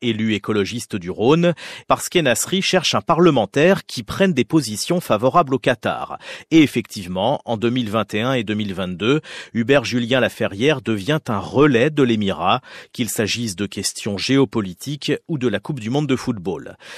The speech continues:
Selon nos informations, Nabil Enasri aurait rémunéré Hubert Julien Laferrière. Le député aurait perçu cinq mille euros mensuels pendant près d'un an. L'argent provenait du Qatar.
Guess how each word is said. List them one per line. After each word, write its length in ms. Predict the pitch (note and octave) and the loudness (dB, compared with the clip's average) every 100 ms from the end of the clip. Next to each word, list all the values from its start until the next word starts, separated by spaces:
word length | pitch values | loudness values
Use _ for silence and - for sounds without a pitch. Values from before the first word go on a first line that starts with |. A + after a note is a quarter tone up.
| - | -16
Selon 320 | - C3+ B2+ | -4 0 2
nos 200 | A#2 G2 | 0 -2
informations, 760 | G2 - F#2 F#2+ - - D#3 F3 | -4 -4 -4 -4 -2 0 0 -2
Nabil 420 | C3 A#2+ G#2 A#2+ A2+ | -2 -4 -2 -4 -2
Enasri 420 | G#2+ G#2 - D#3+ | -2 -4 -4 0
aurait 280 | A#2+ A2+ C3+ | 2 2 2
rémunéré 800 | F#2 C3 C3+ C3+ C3 A2+ C3+ D#3+ | 2 0 2 0 0 2 2 2
Hubert 340 | A2+ F#2 G2+ | 2 0 -2
Julien 320 | G2 G#2+ G2+ | -2 -4 -2
Laferrière. 720 | G2 F#2 A2 E2+ E2+ F2 E2+ E2+ - - | -2 -4 -6 -6 -6 -8 -8 -12 -16 -6
Le 140 | B2 B2+ | -2 0
député 440 | C3 - A2 D#3+ | 0 -2 0 4
aurait 220 | C#3+ B2+ | 6 4
perçu 400 | C3 C3 - D#3 | 2 0 -2 -4
cinq 300 | - - F3+ | -4 0 2
mille 200 | E3+ D#3 | 2 4
euros 200 | D3+ C3 | 4 4
mensuels 560 | C#3 C3+ - - A2+ F#2+ | 4 4 2 0 0 0
pendant 280 | - A2+ A2 | -4 -2 -4
près 200 | - B2 | 0 0
d'un 240 | A#2+ A2+ | 0 0
an. 160 | G2 - - - - | -2 -6 -16 -20 -4
L'argent 340 | G#2+ F#2+ A#2+ | -2 0 0
provenait 340 | B2+ B2+ G#2+ A#2 | 0 0 0 -2
du 120 | A#2 | -2
Qatar. 580 | B2+ A2+ G2 D#2 - | -2 -2 -4 -6 -10